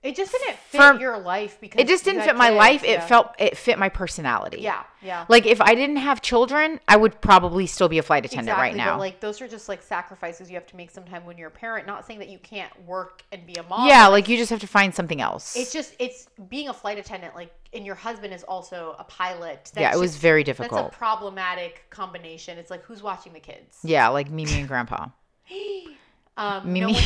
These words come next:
Speaker 1: no one's there.
Speaker 2: <laughs>
Speaker 1: The kids are solo. Um,
Speaker 2: So, I mean,
Speaker 1: I feel like Hannah would be able to take care of herself.
Speaker 2: Probably.
Speaker 1: She'd make herself maybe, like, a cheeseburger. Uh,
Speaker 2: I don't know. It was, it's, if you wanna do it and you're young, do it, man.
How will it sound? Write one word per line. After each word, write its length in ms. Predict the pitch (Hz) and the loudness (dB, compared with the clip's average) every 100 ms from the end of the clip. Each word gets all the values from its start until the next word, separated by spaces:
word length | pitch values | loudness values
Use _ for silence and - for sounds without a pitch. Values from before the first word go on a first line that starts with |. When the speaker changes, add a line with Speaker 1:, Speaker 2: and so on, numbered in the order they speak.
| 226 | -2
Speaker 1:
no 100 | 240 | -6
one's 180 | 247 220 | -10 -12
there. 280 | 175 - - - - | -16 -16 -20 -18 -16
Speaker 2:
<laughs> 260 | - - - | -16 -14 -8
Speaker 1:
The 260 | 180 156 | -8 -6
kids 240 | 233 269 262 | -6 -6 -8
are 60 | 247 | -10
solo. 560 | 208 175 160 156 170 - - - - | -8 -10 -8 -10 -12 -18 -20 -20 -12
Um, 420 | 202 185 170 160 - - - | -10 -8 -10 -14 -18 -20 -20
Speaker 2:
So, 580 | - - 196 185 180 175 | -8 4 6 8 8 6
I 120 | - 175 | 4 2
mean, 500 | 175 170 165 160 - _ _ _ - | 0 -4 -6 -8 -14 _ _ _ -20
Speaker 1:
I 100 | 254 | -16
feel 160 | 349 | -12
like 120 | 403 392 | -12 -14
Hannah 500 | 214 180 165 160 - | -18 -18 -18 -18 -20
would 260 | 175 170 170 | -20 -20 _
be 80 | 160 | -20
able 140 | 143 | -20
to 40 | - | -20
take 160 | 170 _ | -20 _
care 120 | 160 | -20
of 60 | _ | _
herself. 340 | _ _ - | _ _ -10
Speaker 2:
Probably. 840 | - 339 330 185 135 131 123 131 | -2 0 0 -2 -4 -4 -4 -6
Speaker 1:
She'd 60 | 160 | -8
make 120 | 143 | -14
herself 240 | 170 175 165 | -18 -20 -20
maybe, 140 | 160 | -20
like, 120 | 156 | -20
a 40 | 139 | -20
cheeseburger. 520 | 160 151 147 151 190 _ _ _ _ - - | -20 -20 -20 -20 -20 _ _ _ _ -20 -16
Uh, 380 | 190 180 170 208 - 226 | -14 -12 -14 -18 0 4
Speaker 2:
I 80 | |
don't 140 | 262 202 | 6 6
know. 300 | 170 180 190 | 2 -2 -4
It 80 | 202 | -2
was, 140 | 233 226 | -2 -2
it's, 420 | - 202 - - - | -6 -6 -10 -20 -12
if 160 | 180 | -10
you 80 | 208 | -4
wanna 160 | 220 220 | -2 0
do 120 | 208 | 0
it 60 | 196 | 0
and 100 | 185 | -2
you're 80 | 175 | -2
young, 280 | 170 170 | -2 -2
do 140 | 160 156 | -2 -2
it, 140 | 143 | -2
man. 180 | 143 139 | -4 -10